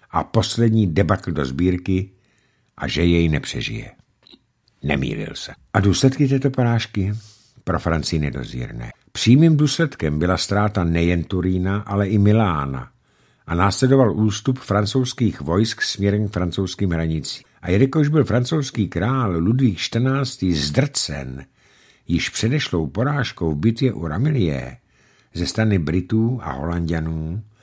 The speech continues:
a neměl možnost svá vojska adekvátně posílit,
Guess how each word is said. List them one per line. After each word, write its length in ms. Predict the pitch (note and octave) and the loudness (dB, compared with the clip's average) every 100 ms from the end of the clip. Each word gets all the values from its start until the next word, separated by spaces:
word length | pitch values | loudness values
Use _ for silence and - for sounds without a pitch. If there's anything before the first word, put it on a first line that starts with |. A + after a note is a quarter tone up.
| _ - | _ -2
a 100 | G#2 | 6
neměl 420 | B2+ C#3 C3+ A2 | 8 8 6 6
možnost 540 | A#2 D3 B2 F2+ E2 | 4 2 -2 -6 -6
svá 260 | - F#2+ E2 | -6 -4 -2
vojska 400 | F2 C3 - - | -2 -2 -2 -6
adekvátně 580 | F#2 G2 - A2 G#2+ F2+ | -2 -2 -2 -4 -4 -6
posílit, 760 | D2+ C#2+ - D#2+ D2+ E2 G#2+ | -6 -12 -6 -4 -4 -6 -8